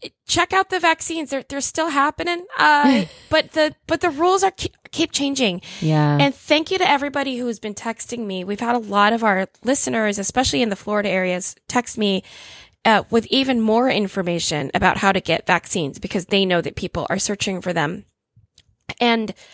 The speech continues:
Speaker 1: I think what you're meaning me to do, everyone, is say them out loud here in the Daily Happy. But the problem is that, like, literally twenty minutes later, I'll get another message and the information has changed.
Speaker 2: Right.
Speaker 1: So I don't think that with our turnaround time with the Daily Happy,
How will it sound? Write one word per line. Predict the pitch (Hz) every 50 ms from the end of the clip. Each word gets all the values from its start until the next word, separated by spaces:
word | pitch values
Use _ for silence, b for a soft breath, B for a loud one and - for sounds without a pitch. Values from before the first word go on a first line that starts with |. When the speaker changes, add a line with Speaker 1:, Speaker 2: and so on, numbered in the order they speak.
| B B B B
Speaker 1:
I | 240 247
think | 240 - - 294 302 277 - -
what | 285 285 -
you're | 226 254 254
meaning | 247 247 247 247 254 254 247
me | 240 233
to | 226 233
do, | 220 - 214 214 208
everyone, | 220 214 233 226 220 233 247 247 247 254
is | - 220 -
say | - - - 220 202
them | 190 214 208
out | 185 202 - 185
loud | 196 196 202 196
here | - 202 202
in | 208 202
the | 196 196
Daily | - 202 196 202 196 196
Happy. | 202 196 180 - - 220 233 240 240 B B B B B
But | B - 233
the | - 233
problem | - - - 233 214 208 240 233 226
is | 208 208 214 202 -
that, | - 208 - -
like, | 202 208 202 196 - 190
literally | 196 202 214 208 202 208 202 208 190
twenty | - - - 208 196 190
minutes | 196 202 202 196 - -
later, | - 190 185 202 208 214 214 B B B B B B
I'll | 196 214
get | 208 - 220 208
another | 196 196 190 190 185 185 202 196 190 196
message | 196 196 185 190 - - 226 240 247 247 - - - -
and | 226 220 214 202
the | 190 - 202 -
information | - 220 214 202 - 214 208 202 196 196 - - 202
has | 185 - -
changed. | - - 233 247 233 170 - - - - - - -
Speaker 2:
Right. | 139 135 135 135 - B B B B
Speaker 1:
So | B - - - 262 240
I | 254 254 254
don't | 247 - - 277 262 277 285 294 - _
think | - - - - 302 285 269 - - - -
that | 247 220 220 196 - 202
with | 226 233 226 226
our | - 208 220 226 226 233
turnaround | 233 - - - 240 240 240 247 254 262 262 262
time | - - 294 285 285 285
with | 269 262 233
the | 240 220
Daily | 214 214 214 214 214 214
Happy, | 220 208 202 - - 220 220 220 214